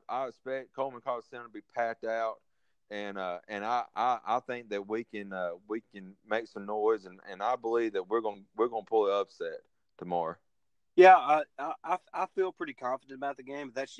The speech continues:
Speaker 2: <laughs> when you feel confident about Alabama basketball, that's usually when they let you down. So
Speaker 1: <laughs> Right.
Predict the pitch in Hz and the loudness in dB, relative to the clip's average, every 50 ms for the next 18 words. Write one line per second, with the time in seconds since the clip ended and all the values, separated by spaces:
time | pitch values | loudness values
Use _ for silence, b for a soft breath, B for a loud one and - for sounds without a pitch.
0 | 151 - 180 - 127 135 139 139 135 127 - 165 165 156 - 151 151 147 - 143 | -6 -6 -6 -6 -6 -6 -6 -6 -8 -4 -2 -2 0 0 0 0 0 0 -2 -8
1 | 127 127 123 117 117 107 113 117 117 117 117 113 110 117 117 120 - - - - | -12 -14 -10 -8 -6 -4 -2 -2 -4 -4 -6 -8 -6 -4 -4 -4 -6 -8 -8 -4
2 | 107 107 113 113 110 - - 120 113 107 110 113 104 107 104 101 101 104 104 104 | -4 -4 -4 -6 -10 -14 -14 -14 -14 -14 -16 -18 -20 -20 -18 -16 -16 -16 -14 -16
3 | 101 - - 107 107 104 104 110 107 107 101 - - - 117 117 - - 131 123 | -16 -18 -20 -18 -16 -14 -14 -12 -12 -14 -14 -12 -8 -4 0 2 2 2 2 4
4 | 113 113 110 107 110 | 6 8 8 8 8